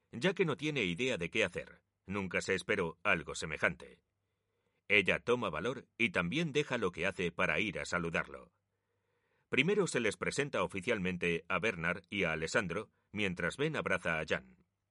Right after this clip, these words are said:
"No pensé volverte a ver tan pronto, pequeño amigo", dice Jan amigablemente al corresponderle el abrazo. Le tiene cariño a Ben.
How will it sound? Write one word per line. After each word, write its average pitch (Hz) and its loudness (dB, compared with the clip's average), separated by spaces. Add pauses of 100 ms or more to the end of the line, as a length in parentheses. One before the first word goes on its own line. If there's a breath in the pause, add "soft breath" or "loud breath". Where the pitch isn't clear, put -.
(580)
"No 165 0
pensé 175 4
volverte 104 2
a - 2
ver 98 2
tan 87 0
pronto, 101 -2
pequeño 90 0
amigo", 67 -6 (400)
dice 95 0
Jan 117 -2
amigablemente 92 0
al 123 -4
corresponderle 87 -2
el 80 -4
abrazo. 85 -4 (480)
Le 101 2
tiene 170 0
cariño 82 -4
a 71 -6
Ben. 65 -14